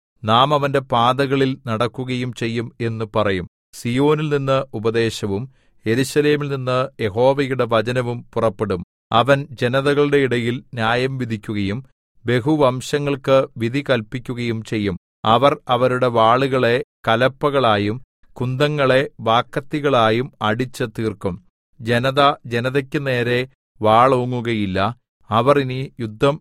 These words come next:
അഭ്യസിക്കുകയും ഇല്ല. യാക്കോബ് ഗൃഹമേ, വരുവീൻ, നമുക്ക് യഹോവയുടെ വെളിച്ചത്തിൽ നടക്കാം. എന്നാൽ നീ യാക്കോബ് ഗൃഹമായ നിന്റെ ജനത്തെ തള്ളിക്കളഞ്ഞിരിക്കുന്നു. അവർ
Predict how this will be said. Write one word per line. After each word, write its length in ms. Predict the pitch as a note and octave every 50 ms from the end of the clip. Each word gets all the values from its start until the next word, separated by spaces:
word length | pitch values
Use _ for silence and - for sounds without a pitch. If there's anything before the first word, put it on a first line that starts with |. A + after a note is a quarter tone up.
| _ -
അഭ്യസിക്കുകയും 960 | A#2+ A2+ - _ - C#3 C3 - - C3 B2 - B2 A2+ A#2 A#2 A2+ A2+ - - _ A#2
ഇല്ല. 320 | A2 G2+ G2+ F#2 E2+ E2+ - _ _ _ _ _ _ -
യാക്കോബ് 640 | A#2+ A2 A2 A#2+ C3 - _ - D3 D3+ D3+ C#3 D3+
ഗൃഹമേ, 580 | C3+ C3+ A#2 A2 G2+ A#2+ A2+ A2+ A2 A2+ B2+ - _ -
വരുവീൻ, 460 | G#2 G#2 G#2 A2 G#2 G#2 G#2 A2 C3+ - _ _ _ _ _ -
നമുക്ക് 360 | A2 A2+ A#2+ C3+ C3 C3+ -
യഹോവയുടെ 600 | B2 G#2+ F#2+ A#2 C3 C3+ C#3 C3+ C#3+ C3+ D3 C3+ C3+
വെളിച്ചത്തിൽ 640 | A#2+ A#2 A2+ A#2+ A2+ - - B2 - - A#2 A2
നടക്കാം. 500 | A2 G#2 G#2+ G#2+ - - G2 F2 E2+ - _ - G#2
എന്നാൽ 420 | G#2+ G#2 G#2 G2+ G2+ G#2 A#2+ C3+ - _ _ _ _ _ _ _ A#2+
നീ 160 | B2+ C3 C3
യാക്കോബ് 500 | B2 B2 C3 C3 - - D3+ D3+ D3 D3+
ഗൃഹമായ 800 | C#3+ D3 C3+ B2 G#2 C3 C3 B2+ B2+ A#2+ A#2+ A#2+ A#2+ A#2+ A#2+ C3 - -
നിന്റെ 200 | A#2 A2+ A2 A2+
ജനത്തെ 540 | A2 G#2+ A2 G#2+ A2+ A#2+ - - C3 B2 B2+ B2+ _ -
തള്ളിക്കളഞ്ഞിരിക്കുന്നു. 1000 | A2 A2 A#2 B2 B2+ C3 - B2 A#2 A2+ A2+ A2 G#2+ F#2+ - - F#2 F2 F2 E2+ - _ -
അവർ 360 | - A2 A#2 A#2 C3+ C#3+ C#3